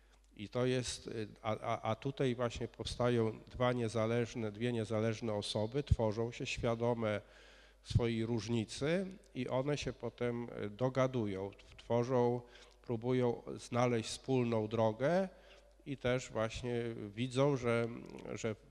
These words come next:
na tej różnicy można budować, że ta różnica właśnie daje nam taką właśnie dobrą wolność do, y, budowania wspólnej drogi, wspólnego celu. I tu trzeba się rzeczywiście dogadywać, żeby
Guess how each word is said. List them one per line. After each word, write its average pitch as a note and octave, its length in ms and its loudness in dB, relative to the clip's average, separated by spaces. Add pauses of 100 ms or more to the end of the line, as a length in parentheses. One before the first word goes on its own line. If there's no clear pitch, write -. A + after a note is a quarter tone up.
(120)
na A#2 180 0
tej B2 180 2
różnicy B2+ 460 0
można B2 380 0
budować, G#2 680 -2 (380)
że G#2+ 120 -12
ta A#2+ 180 -2
różnica A#2 560 -2
właśnie A2 440 -4 (200)
daje A#2+ 380 2
nam A2 360 0 (1120)
taką A2+ 340 -2
właśnie A2 360 -4
dobrą A2+ 440 0
wolność A#2+ 640 6
do, A#2+ 300 2 (960)
y, G#2+ 260 -2
budowania B2 680 4
wspólnej B2+ 580 0
drogi, A2 380 2
wspólnego A2+ 720 0
celu. F#2+ 340 -4
I F#2 40 -8
tu C#3+ 140 2
trzeba B2+ 340 4
się B2 140 -2
rzeczywiście A#2+ 600 0
dogadywać, A2+ 760 4
żeby A2+ 360 -2